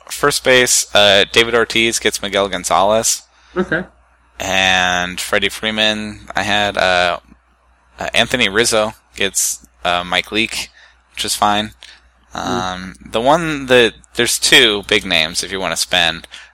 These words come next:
Speaker 1: Uh, your boy Jose Abreu gets Danny Duffy. Jose Abreu is always good, and especially good against a lefty. And then Edwin Encarnacion gets Drew Smyly. He has to go to Tampa,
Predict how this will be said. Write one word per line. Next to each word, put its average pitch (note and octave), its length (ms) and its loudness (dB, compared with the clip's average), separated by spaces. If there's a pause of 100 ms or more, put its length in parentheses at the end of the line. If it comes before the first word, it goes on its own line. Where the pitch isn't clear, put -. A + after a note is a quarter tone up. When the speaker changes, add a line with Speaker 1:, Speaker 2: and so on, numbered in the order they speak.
(120)
Speaker 1:
Uh, F2+ 360 0
your G#2+ 160 -4
boy G#2+ 240 2
Jose G#2 380 -2
Abreu F#2+ 580 0
gets - 180 -4
Danny F2 260 0
Duffy. C#3+ 440 0 (640)
Jose G2+ 220 -6
Abreu F#2+ 200 -2
is G2 160 -2
always F#2 200 -2
good, F2+ 240 0
and F#2 100 -4
especially F2+ 380 -4
good F2 140 0
against E2+ 240 -4
a F#2 40 -8
lefty. E2+ 420 -2 (480)
And F2+ 120 -8
then F2 520 -2 (260)
Edwin B2 340 2
Encarnacion G2 880 -2
gets E2+ 220 -4
Drew - 160 -8
Smyly. D#2+ 560 0
He F2 200 -6
has F#2+ 160 -2
to A2 60 -6
go A#2 80 2
to G2 100 -6
Tampa, G2 580 -2